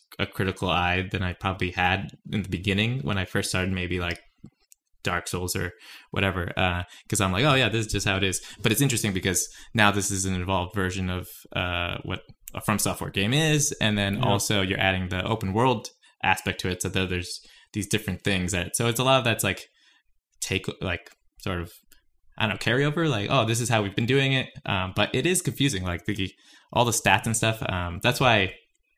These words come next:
Speaker 1: maybe the design that way to have you only focus on one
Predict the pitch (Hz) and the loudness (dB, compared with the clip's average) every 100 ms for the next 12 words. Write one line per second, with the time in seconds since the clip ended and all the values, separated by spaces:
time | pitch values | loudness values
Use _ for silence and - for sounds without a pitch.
0 | _ _ - - 110 110 98 95 98 92 | _ _ -12 -2 2 2 2 2 2 2
1 | 95 101 92 95 - 90 85 - - _ | 0 -2 0 -2 -2 -6 -6 -8 -20 _
2 | _ _ - - 101 95 95 95 92 87 | _ _ -12 -2 2 4 2 2 0 -2
3 | 92 90 87 90 90 87 87 | -2 -2 -4 -2 0 0 -4